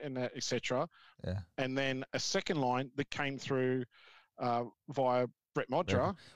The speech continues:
Speaker 2: Well, wasn't
Speaker 1: in,
Speaker 2: that
Speaker 1: that was
Speaker 2: the
Speaker 1: already in the xanthic animal." And then Wayne was saying he was pretty sure that when Brett had bred them, one of the animals he had put with what they thought was the original xanthic back in the time was one of Rob McLeod's animals.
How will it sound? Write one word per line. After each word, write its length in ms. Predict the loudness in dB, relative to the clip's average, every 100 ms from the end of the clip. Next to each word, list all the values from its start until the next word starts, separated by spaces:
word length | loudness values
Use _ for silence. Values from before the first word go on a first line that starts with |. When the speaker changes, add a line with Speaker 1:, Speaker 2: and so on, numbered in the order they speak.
| 4
Speaker 2:
Well, 120 | 6
wasn't 280 | 6 6 6
Speaker 1:
in, 60 | 6
Speaker 2:
that 200 | 6 6
Speaker 1:
that 60 |
was 160 | 4 6
Speaker 2:
the 60 |
Speaker 1:
already 260 | 6 4 4
in 60 | 4
the 140 | 2
xanthic 460 | 2 0 2 0 0
animal." 340 | -2 -4 -10 _ _
And 120 | -2 0
then 180 | 0 2
Wayne 280 | 2 2 0
was 180 | -2
saying 580 | -2 0 2 2 0 -2 -8 -2
he 100 | 4
was 160 | 4 4
pretty 260 | 2 4
sure 320 | 4 6 6 6
that 160 | 4 2
when 280 | 2 0 0
Brett 160 | 4 4
had 200 | 4 2
bred 260 | 2 2 2
them, 300 | 2 0 -4 -10 -20 -2
one 160 | 0
of 80 | 4
the 120 | 4
animals 380 | 2 2 0 2
he 80 | 2
had 160 | 2 2
put 200 | 0 4
with 220 | 2 4
what 220 | 4 2 0 _ _ -2
they 140 | 0 2
thought 280 | 4 4
was 140 | 4 4
the 120 | 4
original 480 | 4 2 0 0 -4 _ _
xanthic 540 | -8 -4 -4 -2 -4 -2
back 220 | -4 -2
in 40 |
the 60 | -10
time 420 | -4 -2 -2 -6 -14 _ _
was 240 | 0 0 0
one 180 | -4 -4
of 120 | -8 -4
Rob 140 | -4
McLeod's 400 | -4 -2 -2 0
animals. 480 | -2 -2 -8 -12